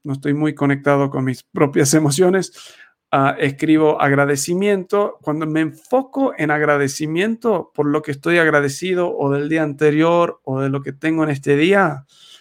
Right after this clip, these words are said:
me pone en una, una mente muy enfocada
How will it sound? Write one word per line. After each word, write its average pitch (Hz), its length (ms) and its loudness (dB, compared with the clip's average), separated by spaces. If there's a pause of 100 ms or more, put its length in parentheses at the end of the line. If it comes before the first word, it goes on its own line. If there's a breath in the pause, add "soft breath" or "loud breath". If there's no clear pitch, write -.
(180 soft breath)
me 151 200 -6
pone 196 640 -2
en 147 200 -2
una, 139 680 -2
una 139 200 0
mente 160 400 -2
muy 160 380 -2
enfocada 139 880 0